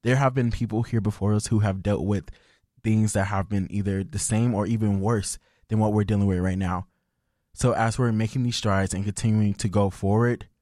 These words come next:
keep that in mind that it's not, even though it sucks to think like this, it's not just about us.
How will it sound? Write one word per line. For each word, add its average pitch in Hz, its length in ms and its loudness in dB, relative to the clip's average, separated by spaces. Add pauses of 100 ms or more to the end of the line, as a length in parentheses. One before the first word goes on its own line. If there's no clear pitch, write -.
(360)
keep 143 160 2
that 123 200 2
in 113 80 0
mind 107 300 2
that 101 160 0 (540)
it's 113 160 0
not, 123 260 2 (640)
even 139 160 2
though 131 120 2
it 120 40 2
sucks 123 240 -4
to 110 100 -4
think 110 200 -4
like 117 180 -2
this, 127 280 -2
it's 113 140 -4
not 113 220 0
just 107 220 -6
about 87 240 -4
us. - 340 -12